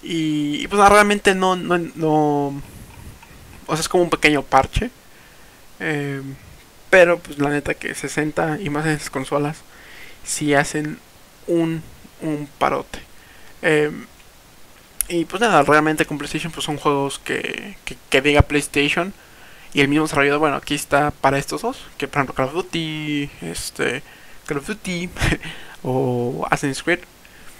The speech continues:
pero pues eso sigue siendo y va a ser y seguirá siendo el dios de la retrocompatibilidad, este,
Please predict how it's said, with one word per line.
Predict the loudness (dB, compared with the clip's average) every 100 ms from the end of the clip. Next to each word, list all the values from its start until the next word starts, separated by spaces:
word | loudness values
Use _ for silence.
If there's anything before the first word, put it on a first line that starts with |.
| -20 -20 -6 2
pero | 2 2 0 -2 -6 -10 -18 -14
pues | -8 -6
eso | -6 -6 -6
sigue | -2 0
siendo | 0 -2 -2 -4 -6 -10 -4
y | -2
va | 2 2
a |
ser | 4 2 2
y | -6
seguirá | -4 0 0
siendo | 0 -4 -4
el | -6
dios | -6 -6
de | -6
la | -8
retrocompatibilidad, | -10 -8 -8 -6 -6 -6 -6 -8 -10
este, | -14 -14 -16